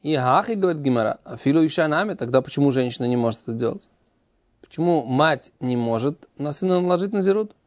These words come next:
<clears throat> а отец может? Отвечает Гемара, Касовар считал,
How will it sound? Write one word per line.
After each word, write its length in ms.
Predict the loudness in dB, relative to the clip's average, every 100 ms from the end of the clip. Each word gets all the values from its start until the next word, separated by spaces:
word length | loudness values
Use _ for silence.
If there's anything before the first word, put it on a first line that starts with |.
| _ _ _ _ _ _ _ _ _ _ -12
<clears throat> 260 | -12 -10 -8
а 500 | -2 0 2 2 2
отец 260 | 2 0
может? 280 | 0 -2 -4 _ _ -14
Отвечает 360 | -10 0 0 2
Гемара, 280 | 2 2
Касовар 600 | 2 0 2 2 2 0 -6
считал, 680 | -10 -6 0 4 6 4 0